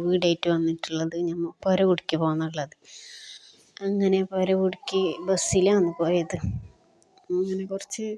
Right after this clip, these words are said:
നടക്കാനെല്ലാം ഉണ്ട്. നടന്നിട്ട് പിന്നെ ബസ്സിൽ കയറി, എന്നിട്ട് ഞമ്മ അവിടെ എത്തി. ഇതാണ് പൊരേതാ. പൊര ആരുടെന്ന് അറിയാം, എൻ്റെ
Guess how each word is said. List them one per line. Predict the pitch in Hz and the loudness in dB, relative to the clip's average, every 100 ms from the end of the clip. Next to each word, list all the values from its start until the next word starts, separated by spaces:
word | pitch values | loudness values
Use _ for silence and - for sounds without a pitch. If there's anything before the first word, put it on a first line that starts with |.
| - - - - _ _ _ | -12 -20 -20 -20 _ _ _
നടക്കാനെല്ലാം | 226 202 202 - 190 190 190 190 196 | -4 -4 -4 -2 2 2 2 2 0
ഉണ്ട്. | 170 170 - | -2 -6 -4
നടന്നിട്ട് | 185 185 190 180 190 220 - _ - | -2 0 0 0 0 -2 -4 _ -4
പിന്നെ | 196 208 208 | -2 0 0
ബസ്സിൽ | 196 - 180 175 - | -2 0 0 0 -2
കയറി, | 170 170 196 - - - - - | -4 -2 -4 -8 -14 -18 -10 -4
എന്നിട്ട് | 190 190 190 196 | -2 -2 -2 -2
ഞമ്മ | 196 190 | -2 0
അവിടെ | 190 185 | 2 0
എത്തി. | 185 - - - _ _ _ _ _ _ | -2 -10 -20 -20 _ _ _ _ _ _
ഇതാണ് | 202 196 196 190 202 202 - - | -6 0 2 4 2 -2 -10 -2
പൊരേതാ. | 190 175 156 165 - _ _ _ _ _ _ _ _ _ _ | 0 0 -2 -4 -14 _ _ _ _ _ _ _ _ _ _
പൊര | 202 185 180 180 196 | -2 0 2 4 4
ആരുടെന്ന് | 202 196 196 208 202 | 4 2 4 4 4
അറിയാം, | 190 165 165 | 2 -4 -2
എൻ്റെ | 175 185 | 0 0